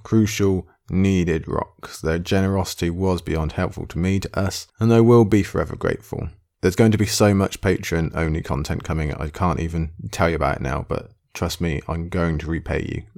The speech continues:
if it's the last thing I do. That's my hope, at least. Like I say, long-time listeners will, I hope,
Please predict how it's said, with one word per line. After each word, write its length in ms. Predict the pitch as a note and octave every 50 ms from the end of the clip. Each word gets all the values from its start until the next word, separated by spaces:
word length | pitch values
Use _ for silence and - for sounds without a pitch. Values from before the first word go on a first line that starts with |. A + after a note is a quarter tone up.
| -
if 120 | - - -
it's 160 | - - -
the 60 | -
last 220 | E2 D#2+ - - -
thing 100 | - -
I 80 | - -
do. 180 | - - B1+ - - _ _ _ _ _ _ _ _
That's 200 | - A#2+ A#2 -
my 100 | A2+ A2
hope, 280 | G2+ G2 E2+ E2 - -
at 120 | - -
least. 300 | E2+ D#2+ - - - -
Like 160 | A#2 A2+ A2+ -
I 60 | G#2+
say, 400 | G#2 - G#2+ F#2 F#2 F2+ F2+ -
long-time 800 | - A2+ A#2+ C3 C#3 C3+ B2 - A#2+ A#2+ A#2 A2+ A2+ A2+ G#2+ - -
listeners 480 | G#2 G#2+ G2+ - - G2+ G2 F#2+ F#2
will, 320 | G#2 G2+ G2+ F#2 F2 E2+ -
I 180 | F#2 G2+ G2
hope, 200 | F2 F#2+ E2+ D#2